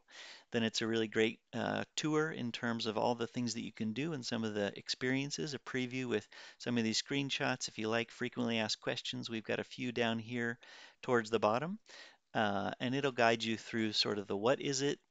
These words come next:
and hopefully encourage you some of the things that I'm gonna show you, what you can actually do with this list preview. Uh, so once you're signed in, you are then free to use this. It is open and available at no cost during preview.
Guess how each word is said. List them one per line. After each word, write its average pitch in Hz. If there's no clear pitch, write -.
and 131
hopefully 123
encourage 120
you 110
some 117
of 113
the 107
things 110
that 104
I'm 104
gonna 98
show 156
you, 107
what 123
you 123
can -
actually 117
do 139
with 101
this -
list 95
preview. -
Uh, 123
so 123
once 156
you're 185
signed 160
in, 165
you 120
are 110
then 110
free 123
to 139
use 156
this. -
It 113
is 107
open 139
and 117
available 117
at -
no 127
cost 127
during 123
preview. 117